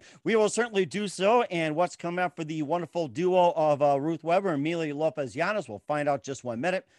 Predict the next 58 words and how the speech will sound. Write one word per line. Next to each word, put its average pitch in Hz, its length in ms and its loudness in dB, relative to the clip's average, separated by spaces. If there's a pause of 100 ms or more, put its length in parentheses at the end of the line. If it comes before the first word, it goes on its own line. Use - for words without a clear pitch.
(140)
You 131 80 -8
listen 156 300 -6
to 139 80 -14
The 143 100 -6
Mike 147 240 -2
Wagner 147 240 -2
Show 147 240 -2
at 143 60 -6
the 135 60 -8
mike 143 220 -2
wagner 139 240 -2
show 131 220 -8
dot 117 260 -8
com, 180 300 -4
powered 151 280 0
by 98 140 -10
Sonic 151 340 -8
Web 113 200 -6
Studios. 175 420 0 (320)
Visit 165 260 0
online 139 500 -2
at 95 180 -6
sonic 160 260 -4
web 127 180 -2
studios 151 360 -6
dot 120 240 -8
com 147 220 -6
for 147 120 -6
all 131 80 -2
your 120 80 -6
needs. 151 300 -6 (240)
Also 110 220 -12
brought 127 220 -6
to - 60 -14
you 101 40 -14
by 131 80 -2
our 123 60 -2
official 135 360 -6
sponsor, 147 400 -6
The 127 80 -4
Mike 139 240 -4
Wagner 139 260 0
Show, 151 340 2
international 165 460 -2
warring 147 480 -4
author 147 320 -4
Mia 156 240 -4
Molson 147 400 -4
Zia 139 240 -4 (320)
of 117 140 -8
Missing, 175 480 -4
available 143 380 0
on 135 200 -2
Amazon 147 380 -2
and 117 100 -8
paperback 131 480 -6
and 131 100 -6
ebook. 143 320 -2